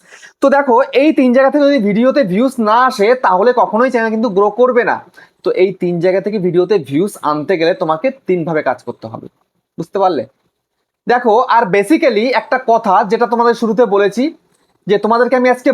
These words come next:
বলে দিচ্ছি তোমার চ্যানেল গ্রো হবে কবে। এটা আমি কেন, আমাদের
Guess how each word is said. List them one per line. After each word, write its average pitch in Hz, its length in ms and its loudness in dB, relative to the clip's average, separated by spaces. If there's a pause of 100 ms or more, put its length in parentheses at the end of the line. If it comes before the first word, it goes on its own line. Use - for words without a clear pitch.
বলে 233 180 4
দিচ্ছি 233 280 -4 (140)
তোমার 214 220 0
চ্যানেল 247 180 -2 (100)
গ্রো 180 140 2 (140)
হবে 202 180 0 (140)
কবে। 196 240 0 (480)
এটা 226 200 2 (180)
আমি 262 180 2 (100)
কেন, 285 140 4 (800)
আমাদের 202 380 0